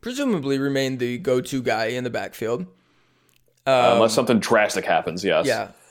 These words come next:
Speaker 1: Um, we got Anthony Williams Junior, change of pace. Jordan Simmons is coming in as a true freshman. Um, we got Brandon Wright as well. It's gonna be a true sophomore.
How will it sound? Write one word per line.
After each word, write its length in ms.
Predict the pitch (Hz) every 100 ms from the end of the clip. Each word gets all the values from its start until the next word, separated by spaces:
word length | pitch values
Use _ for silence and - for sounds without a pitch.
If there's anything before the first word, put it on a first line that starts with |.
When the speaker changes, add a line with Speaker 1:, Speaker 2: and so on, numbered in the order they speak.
| _ -
Speaker 1:
Um, 680 | 123 117 117 110 104 87 - _ _ _ _ _ _ -
we 60 | 135
got 120 | 135
Anthony 340 | 147 156 170
Williams 360 | 160 160 160 -
Junior, 320 | 147 147 143
change 240 | - 123
of 80 | -
pace. 340 | - 175 160 -
Jordan 320 | 147 147 139
Simmons 380 | - 151 156 135
is 120 | 135
coming 300 | 147 143 143
in 80 | 139
as 120 | 160
a 40 | -
true 160 | 135
freshman. 580 | - 143 139 156 147 143 - _ _ _ _ -
Um, 640 | 120 120 117 113 110 82
we 60 | 123
got 220 | 117 -
Brandon 300 | 131 127 123
Wright 320 | 160 170 165
as 200 | 127 123
well. 360 | 156 156 156 156 _ _ _
It's 200 | - -
gonna 240 | 120 131 123
be 120 | 123
a 60 |
true 220 | 120 127 120
sophomore. 720 | - 165 160 165 156 156